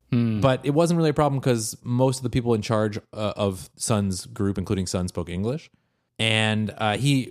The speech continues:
Speaker 2: Ma Kun, sorry, not Ma Gun, Ma Kun.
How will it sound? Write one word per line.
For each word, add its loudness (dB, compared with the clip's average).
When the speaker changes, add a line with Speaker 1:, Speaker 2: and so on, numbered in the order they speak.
Speaker 2:
Ma 0
Kun, -4
sorry, -10
not -14
Ma -14
Gun, -20
Ma -8
Kun. -16